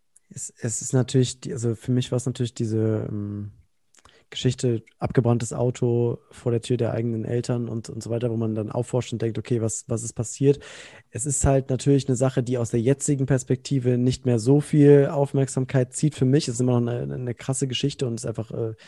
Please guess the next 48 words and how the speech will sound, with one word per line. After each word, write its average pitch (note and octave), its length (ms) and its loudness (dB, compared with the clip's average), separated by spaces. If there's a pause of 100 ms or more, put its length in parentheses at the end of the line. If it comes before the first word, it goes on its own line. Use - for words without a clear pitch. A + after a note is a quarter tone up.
(180)
auch, - 160 -12 (120)
auch - 220 -18
eine C3 80 -14
furchtbare, A2+ 560 -2
furchtbare, A2+ 960 -4
ähm, A#2 280 -14 (100)
Gewissheit B2+ 500 -2
muss A#2 140 -10
das A2+ 180 -4
sein, A#2 360 -2
wenn A2 60 -6
man, A2 260 -6
wenn A#2 120 -8
man A2+ 140 -6
sowas A2+ 320 -6
weiß, A#2+ 300 -2
dass, - 300 -12 (260)
dass A#2 180 -12
einfach - 260 -10 (360)
Angriffe C3 340 0
auf A#2+ 120 -4
die - 120 -4
eigenen A#2+ 280 -4
Eltern B2+ 480 -4 (360)
passieren C#3+ 640 -2
und, A2+ 320 -12
ähm, A2 380 -6
die C3 160 -6
im, B2+ 200 -4
im B2 200 -8
Fadenkreuz B2+ 540 -8
sozusagen A#2+ 260 -8
stehen. B2 320 -6 (400)
Aber A#2 140 2
es A#2+ 60 0
ist A#2+ 40 -4
natürlich B2 240 -2
schon B2+ 140 -2
sehr B2 180 -2
aufgearbeitet A#2+ 720 -2
durch A2+ 100 -8
die A2 140 -10
Doku. B2+ 480 -4
Wir A2 120 -4
haben G#2+ 200 -4
die - 80 -10
Statements, A#2+ 840 -6
ähm, G#2+ 340 -8